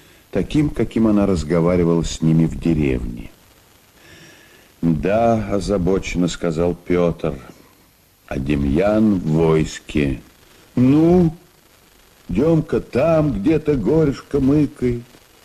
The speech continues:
а надо мной тут измываются, забрали вот. Деток на кого покинули, и как они там без меня, ой, деточки мои родненькие". Только что смолкнув,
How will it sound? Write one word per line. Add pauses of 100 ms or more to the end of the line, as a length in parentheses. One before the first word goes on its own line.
а
надо
мной
тут
измываются,
забрали
вот. (880)
Деток
на
кого
покинули, (500)
и
как
они
там
без
меня,
ой,
деточки
мои
родненькие". (680)
Только
что
смолкнув,